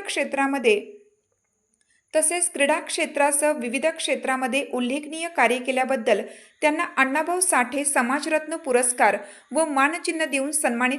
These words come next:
करण्यात आले. टीएस न्यूजसाठी प्रतिनिधी, टीएस न्यूज मराठीसाठी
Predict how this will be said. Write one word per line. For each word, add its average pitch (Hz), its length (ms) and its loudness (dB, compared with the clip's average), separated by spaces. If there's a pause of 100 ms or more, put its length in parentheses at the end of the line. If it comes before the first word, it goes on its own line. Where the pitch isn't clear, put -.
करण्यात 214 280 0
आले. 190 200 2 (540)
टीएस 381 380 4
न्यूजसाठी 311 720 0 (360)
प्रतिनिधी, 302 500 2 (880)
टीएस 359 460 0
न्यूज 311 360 -2
मराठीसाठी 294 840 2